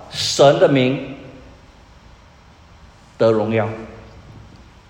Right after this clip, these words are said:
上帝，他可以使用相信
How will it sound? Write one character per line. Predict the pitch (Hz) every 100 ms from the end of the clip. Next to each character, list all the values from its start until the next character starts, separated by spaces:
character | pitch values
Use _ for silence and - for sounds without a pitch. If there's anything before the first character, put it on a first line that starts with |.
| - - - - - - - - - - - - - - - - - - - - - - - - - - - - - - - - - - -
上 | - - 214 190
帝， | 180 127 - - - - - - - -
他 | -
可 | 208 247
以 | 202
使 | - -
用 | 135 160 151 - - - -
相 | - - 214 185
信 | 190 208